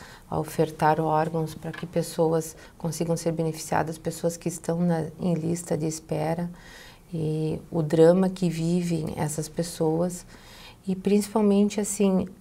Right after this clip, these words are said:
a, a no-, a conscientização de que tudo é possível graças a uma atitude de amor e solidariedade que começa na família de quem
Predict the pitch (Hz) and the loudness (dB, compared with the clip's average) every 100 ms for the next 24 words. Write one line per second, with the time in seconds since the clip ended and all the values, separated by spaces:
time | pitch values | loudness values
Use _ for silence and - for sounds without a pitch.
0 | - - 165 165 160 160 175 - - - | -18 -6 -2 -2 -2 -4 -8 -14 -20 -20
1 | - - - 170 170 - - - - 170 | -20 -10 0 2 2 0 -6 -12 -4 0
2 | 165 165 175 - 196 202 208 202 196 190 | 0 0 -4 0 0 2 2 2 -2 -4
3 | - 185 180 196 - - - - 185 175 | 0 0 2 -2 -8 -18 -20 -10 0 0
4 | 175 - 175 180 - - 226 233 233 226 | 0 -2 -2 -2 -6 -2 4 4 4 0
5 | 220 - 190 196 202 190 170 175 175 185 | -2 -2 0 2 2 4 4 2 0 -4
6 | 185 - - - - 180 185 185 185 - | -6 -14 -20 -14 -4 -2 0 -2 -4 -6
7 | 180 180 180 190 185 - - 180 180 175 | -4 -2 -2 -6 -8 -20 -14 -4 0 2
8 | 175 175 - - 160 170 175 165 180 180 | 2 -2 -8 -8 0 4 4 4 0 -2
9 | - 185 175 175 170 180 165 160 151 156 | -2 -2 0 2 2 2 2 2 0 -4
10 | 170 - - - - - - - 175 175 | -8 -10 -20 -20 -20 -20 -12 -4 -4 -4
11 | - 190 180 170 180 175 175 185 180 170 | -2 2 2 2 0 0 0 -2 0 0
12 | 165 170 165 175 - 165 170 | 0 -2 -2 -6 -6 -6 -6